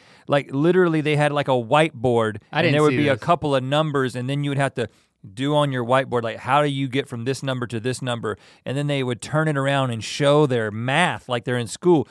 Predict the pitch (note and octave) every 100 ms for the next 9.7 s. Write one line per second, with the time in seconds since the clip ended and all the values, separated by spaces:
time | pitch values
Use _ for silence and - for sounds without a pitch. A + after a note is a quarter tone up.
0 | - - C#3 C#3 C3+ C#3 D3 C3 D3 C#3
1 | A#2+ B2 G#2 G#2 G2+ F#2 - - _ _
2 | A#2 A3+ C4 F#3+ G3 A#3 F3+ - - -
3 | - - _ - D3+ F#3 G#3 E3 C3 C3
4 | A2+ A#2+ G#2 C3+ C#3+ C3+ A2+ F#2+ - -
5 | - _ - A#2 A2 G2 F2 - - -
6 | _ _ - D#3+ D3+ A2 D3+ F#3+ - C3+
7 | A#2+ - B2+ B2 A#2 C3 C3+ A2+ G#2 G#2+
8 | B2+ B2+ C3+ A#2+ B2+ B2+ - G#2 A2 A2
9 | G2+ A2 A#2+ A#2 A2 G2+